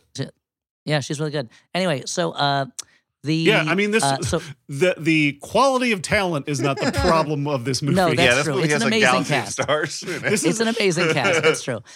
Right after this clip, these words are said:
Speaker 1: So <laughs> that's, that's a good point. Uh, so, uh, she's like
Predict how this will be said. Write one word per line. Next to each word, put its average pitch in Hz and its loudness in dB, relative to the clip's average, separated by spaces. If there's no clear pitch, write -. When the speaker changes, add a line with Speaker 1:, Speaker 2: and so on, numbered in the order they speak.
Speaker 1:
So 180 0
<laughs> 233 0
that's, 156 -4
that's 175 -4
a 170 -10
good 156 -6
point. 131 -4
Uh, 151 2
so, 180 -4
uh, 147 0
she's 196 -8
like 165 -4